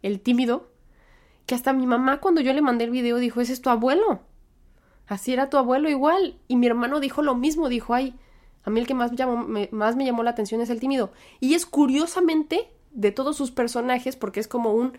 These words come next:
es un Don Silverio que es como el, el base, y luego vienen otros, este,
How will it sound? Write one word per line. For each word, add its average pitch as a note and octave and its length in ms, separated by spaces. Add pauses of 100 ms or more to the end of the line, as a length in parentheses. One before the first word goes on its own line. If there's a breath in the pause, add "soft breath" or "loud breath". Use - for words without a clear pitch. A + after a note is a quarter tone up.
(420 loud breath)
es B3 160
un D#4 140
Don C4+ 160
Silverio B3 500
que G#3+ 80
es A3 120
como G3 320
el, F#3 240
el F3+ 180
base, G3 480 (240)
y G3+ 100
luego G#3+ 260
vienen G#3+ 320
otros, G3+ 380
este, F3+ 840